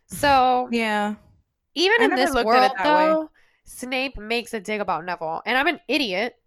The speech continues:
Speaker 1: and I didn't write down, like, what he says, but he, like, throws shade at Neville. He's like,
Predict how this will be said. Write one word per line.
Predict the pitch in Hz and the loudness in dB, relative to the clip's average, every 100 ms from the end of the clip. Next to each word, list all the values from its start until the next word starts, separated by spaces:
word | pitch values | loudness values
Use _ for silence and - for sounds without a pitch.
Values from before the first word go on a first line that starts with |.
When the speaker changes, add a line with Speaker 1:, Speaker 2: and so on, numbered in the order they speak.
| - | -6
Speaker 1:
and | 254 | -2
I | 262 | 0
didn't | 294 269 | 0 0
write | 254 269 185 | 0 0 0
down, | 233 240 208 | 0 0 -2
like, | 208 | -4
what | 208 | -4
he | 202 214 | -4 -8
says, | 202 190 247 - | -2 0 0 -2
but | 226 | -4
he, | 208 269 | -2 0
like, | 320 339 | 0 0
throws | - 226 208 - | -2 0 0 -2
shade | 202 190 | -8 -6
at | 156 | -8
Neville. | 170 160 170 190 _ _ _ _ | -8 -10 -14 -16 _ _ _ _
He's | - 233 | -10 -8
like, | 208 208 202 | -6 -6 -8